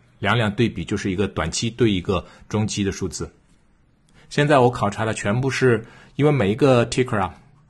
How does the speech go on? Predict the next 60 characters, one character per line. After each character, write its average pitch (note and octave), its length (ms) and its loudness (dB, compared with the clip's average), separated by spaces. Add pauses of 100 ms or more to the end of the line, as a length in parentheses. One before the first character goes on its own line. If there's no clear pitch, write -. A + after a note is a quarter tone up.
(240)
，S - 180 -4
P - 120 -2
Y， A2 100 2
我 G2+ 60 2
们 G2+ 100 2
现 B2+ 80 0
在 A#2+ 60 2
考 A2 180 -2
察 G2+ 140 -4
的 G#2+ 80 -2
是 A#2+ 100 -6
S A2 240 -6
P G#2 100 -4
Y， G2 200 0 (360)
这 B2+ 140 4
边 A#2 320 2
一 A#2 140 -4
抛 A2+ 180 -4
为 G2 140 0
二， G2 200 -2 (760)
六 C3 200 4
个 G#2 240 -2 (600)
全 G2+ 180 -2
部 G#2+ 60 -2
在 G#2 160 -4
这 G#2 160 -2
边， F2 260 -4 (440)
这 D3 160 4
边 C3 180 4
是， A#2 480 2
呃 A#2+ 280 -6
，G A#2 180 0
O A#2 80 2
D A#2 120 -2
的 G#2+ 120 0
东 G2 160 -2
西， G2+ 160 -6
我， F#2 180 -4
我 G#2+ 160 -4
们 F#2+ 100 -2
待 A2+ 100 2
会 G2+ 60 2
儿 F2 40 -4
再 F#2+ 100 -4
去 - 120 -8
看。 F#2 200 -8 (1500)
短 G2 200 -2
期 - 160 -8
的 A#2 80 2
long F#2+ 220 -2
call， G#2 240 -2 (400)
这 A#2 140 -4
个 G#2+ 80 -2
呢 G2+ 100 0
是 G2+ 160 -6
中 G#2 240 -4
期 - 160 -10
的 G2 100 -2
long F2 200 -4
call， - 200 -6